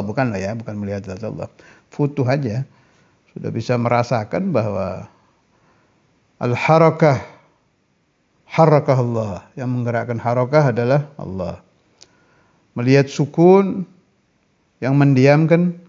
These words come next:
Allah. Melihat ini betul-betul sudah zahir fi qalbih wa fi aqlih bahwa al-mukawwin huwa Allah. Ini yang sedang berusaha diterangkan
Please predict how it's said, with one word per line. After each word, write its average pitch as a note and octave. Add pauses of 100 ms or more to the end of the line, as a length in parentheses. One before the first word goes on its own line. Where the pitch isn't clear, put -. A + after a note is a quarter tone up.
(120)
Allah. G2+ (480)
Melihat D3
ini F3
betul-betul F3
sudah F3
zahir F3+
fi D#3
qalbih F3+
wa D3
fi C3
aqlih E3 (560)
bahwa C#3+ (560)
al-mukawwin C#3+ (240)
huwa A2+
Allah. F2 (880)
Ini C#3+ (160)
yang G#2
sedang A2+
berusaha G#2+ (160)
diterangkan G2+